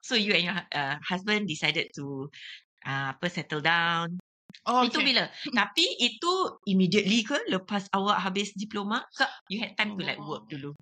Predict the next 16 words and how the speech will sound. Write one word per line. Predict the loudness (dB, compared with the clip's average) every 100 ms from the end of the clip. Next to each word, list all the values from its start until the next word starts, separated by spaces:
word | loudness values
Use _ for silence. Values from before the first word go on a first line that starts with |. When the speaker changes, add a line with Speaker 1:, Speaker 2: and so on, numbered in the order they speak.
| -12
Speaker 2:
okay. | -6 -2
I, | 0 0 -2 -2
I | -2 -2
work | -4 -4
in | -4 -2 0
banking | 0 -2 -2 -2
industry | -2 -4 -4 -4 -4 -8 -12 _ _
for | -2 2 4 4 4
two | 2
Speaker 1:
Oh. |
Speaker 2:
years. | 2 0 -2 -6 _ _ _ -8
For | -4 0
two | 2
years. | 2 4 4
Speaker 1:
Dari, | 6 4 4 6 6 4 0 -8 _ -14 -14 -16 _ _ _ _ _ 4
uh, | 6 6 6 4